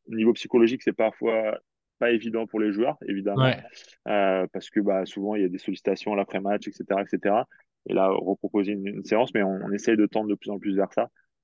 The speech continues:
Speaker 1: C'est
Speaker 2: Ouais.
Speaker 1: pas simple, mais ça, ça, c'est une culture, hein, c'est une culture, tu le sais, hein, c'est une
Speaker 2: Ouais,
Speaker 1: culture
Speaker 2: c'est
Speaker 1: d'entraînement à mettre en place, une culture de performance. Ça vient petit à petit, on,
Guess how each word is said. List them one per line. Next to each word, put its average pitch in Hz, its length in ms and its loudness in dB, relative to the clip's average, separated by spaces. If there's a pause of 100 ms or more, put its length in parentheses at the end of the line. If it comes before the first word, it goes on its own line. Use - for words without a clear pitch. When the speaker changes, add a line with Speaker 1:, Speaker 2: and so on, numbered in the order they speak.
(120)
Speaker 1:
C'est 131 100 0
Speaker 2:
Ouais. 127 80 4
Speaker 1:
pas 135 100 4
simple, 151 300 2
mais 113 160 0
ça, 98 600 4 (380)
ça, 101 320 -2
c'est - 140 -8
une 101 80 -4
culture, 107 420 2
hein, 104 100 -2
c'est - 120 -8
une - 60 -12
culture, 104 340 -2
tu - 100 -8
le 90 60 -6
sais, 113 120 0
hein, 104 100 2
c'est 135 80 4
une 147 40 0
Speaker 2:
Ouais, 156 200 6
Speaker 1:
culture 143 200 6
Speaker 2:
c'est - 140 -2
Speaker 1:
d'entraînement 98 180 -2
à 95 40 -2
mettre 92 200 -4
en - 60 -4
place, 104 240 2
une 101 80 -2
culture 98 260 4
de 110 80 6
performance. 110 640 2 (720)
Ça 104 120 0
vient 107 140 0
petit - 180 -8
à - 60 4
petit, 110 220 0
on, 92 320 -4